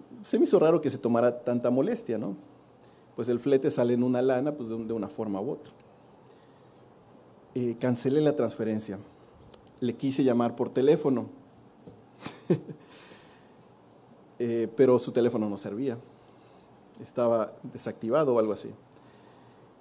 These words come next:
Eh, le marqué ahí por la llamada de Facebook y, y no me contestó. Y, pues, le puse como una prueba y le dije,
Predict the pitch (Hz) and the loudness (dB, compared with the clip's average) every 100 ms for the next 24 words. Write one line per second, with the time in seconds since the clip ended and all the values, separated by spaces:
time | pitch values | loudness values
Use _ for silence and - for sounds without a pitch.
0 | - 127 113 110 117 117 127 139 139 123 | -6 -2 0 2 2 2 4 4 4 2
1 | 113 107 107 110 120 117 110 175 180 156 | 2 2 2 2 4 4 2 0 0 -4
2 | 123 110 120 113 120 117 107 104 107 - | -4 -8 -4 0 2 2 -2 -4 -8 -6
3 | 92 - - - - - - - 165 160 | -8 -10 -20 -20 -20 -20 -20 -10 -4 -2
4 | 151 104 - - - - - - - - | -2 -2 -8 -20 -20 -20 -20 -20 -20 -20
5 | - - - - - - - - - - | -20 -20 -20 -20 -20 -20 -20 -20 -20 -14
6 | 139 127 127 123 143 135 185 202 151 170 | -6 -2 -2 0 4 6 6 4 4 6
7 | 147 151 135 127 120 117 120 123 117 110 | 4 6 6 8 6 4 0 -2 -2 -4